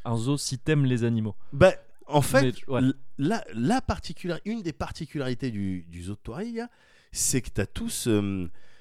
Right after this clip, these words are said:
Speaker 2: tout ce, t'as un style de parcours que tu fais en voiture.
Speaker 1: Ok.
Speaker 2: Les
Speaker 1: Ah,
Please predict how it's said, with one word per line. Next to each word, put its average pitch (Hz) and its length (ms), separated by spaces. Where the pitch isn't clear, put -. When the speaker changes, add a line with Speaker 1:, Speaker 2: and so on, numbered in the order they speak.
Speaker 2:
tout 214 140
ce, 104 400
t'as 95 240
un 87 60
style 226 240
de 127 60
parcours - 440
que - 80
tu 98 160
fais - 160
en 123 100
voiture. 147 440
Speaker 1:
Ok. 143 200
Speaker 2:
Les 117 260
Speaker 1:
Ah, - 20